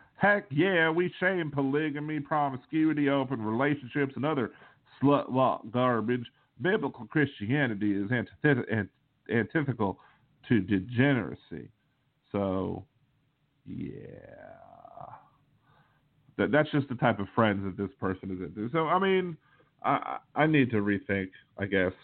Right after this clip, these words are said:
you know, whether or not I'm gonna, you know, so obviously I, I didn't censor him, but just the whole, the whole idea of it. Now, this guy has, like, a bloody Confederate flag as his banner, and,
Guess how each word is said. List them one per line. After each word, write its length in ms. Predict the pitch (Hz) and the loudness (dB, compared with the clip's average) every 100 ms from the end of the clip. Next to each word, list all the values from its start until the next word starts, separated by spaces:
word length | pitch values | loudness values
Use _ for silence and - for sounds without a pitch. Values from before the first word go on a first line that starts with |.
| - _ _ _ _ - | -20 _ _ _ _ -6
you 80 | 117 | -2
know, 240 | 104 92 | 0 0
whether 340 | 90 120 113 110 | 2 4 4 2
or 40 | |
not 180 | 107 107 | 0 0
I'm 120 | 107 | 0
gonna, 300 | 107 104 101 - _ _ _ _ _ _ _ _ _ 117 | -2 -2 -4 -8 _ _ _ _ _ _ _ _ _ -4
you 120 | 117 | -2
know, 180 | 87 95 | -2 -2
so 80 | - 127 | 2 4
obviously 400 | 120 170 156 139 | 4 4 4 4
I, 40 | 117 | 4
I 160 | 113 | 6
didn't 360 | 120 135 104 104 - | 4 4 -2 -6 0
censor 440 | 117 110 95 82 | 0 0 -4 -4
him, 160 | 87 98 | -6 -6
but 180 | 104 | -6
just 160 | 131 135 - | -4 -6 -2
the 80 | 120 | -2
whole, 520 | - 143 143 135 131 _ _ _ _ _ _ _ _ _ _ _ _ | 2 4 6 4 0 _ _ _ _ _ _ _ _ _ _ _ _
the 100 | 135 | -4
whole 480 | 131 170 165 160 147 | -2 2 4 4 2
idea 520 | 120 120 117 120 120 104 | 2 0 0 2 4 2
of 320 | 85 101 107 | 0 -2 -2
it. 160 | 107 | -2
Now, 140 | 139 143 | -2 -2
this 140 | 156 156 | -2 0
guy 240 | 147 143 | 2 4
has, 140 | 131 127 | 4 2
like, 160 | 135 123 | 0 -2
a 60 | |
bloody 300 | 104 113 117 | -2 0 0
Confederate 460 | 110 107 117 107 95 - | -2 -6 -4 -4 -4 -4
flag 340 | 98 101 101 | -2 -2 -4
as 120 | 101 95 | -6 -6
his 100 | 92 - - | -12 -12 -8
banner, 680 | 98 98 101 101 101 95 95 | -6 -4 -6 -6 -6 -6 -8
and, 220 | 95 | -10